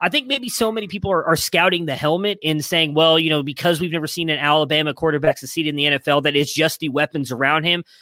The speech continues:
For me, it's the throws that he's been making on Saturdays that show me he is elite. And it's not just the weapons around him. He's putting the ball where these wide receivers need it. He's stepping up in the pocket. His pocket presence is great. Throws the ball away when he needs to. Yes,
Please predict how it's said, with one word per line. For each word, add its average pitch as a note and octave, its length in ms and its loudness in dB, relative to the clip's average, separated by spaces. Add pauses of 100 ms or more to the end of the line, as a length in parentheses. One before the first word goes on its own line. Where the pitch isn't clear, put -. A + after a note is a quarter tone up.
(120)
For F3 180 -2
me, G3 260 -2
it's - 180 -4
the E3 120 0
throws F3 380 2
that E3 120 2
he's D3+ 220 -4
been C#3 240 0
making D3 400 0
on A#2 160 -4
Saturdays B2 540 2
that C#3 120 -2
show D3+ 300 2
me C#3+ 120 -2
he C#3 300 -8
is B2 480 -2 (100)
elite. A#2+ 480 -2
And B2 160 -6
it's B2+ 200 -2
not D3 260 2
just C3 240 -6
the C3 60 -4
weapons A#2+ 360 0
around A#2 320 0
him. A#2 140 -6
He's C3 260 -8 (280)
putting G3+ 280 4
the E3 80 0
ball D3+ 300 4
where D3 180 6
these C3+ 220 0
wide C3 180 4
receivers B2+ 480 -4
need C3 160 -2
it. B2 100 -2
He's C3+ 180 -6
stepping D#3+ 360 0
up C3+ 140 -2
in C3+ 80 0
the C3 80 0
pocket. A#2+ 420 -2
His A#2+ 120 -16
pocket C3+ 340 -2
presence A#2+ 340 -4
is A#2 120 -16
great. A#2+ 180 0 (260)
Throws D#3+ 280 6
the D#3+ 80 2
ball D3+ 240 4
away C#3 180 2
when C3+ 160 0
he C3+ 60 0
needs C3 220 -4
to. A#2 100 -8
Yes, C#3+ 340 -2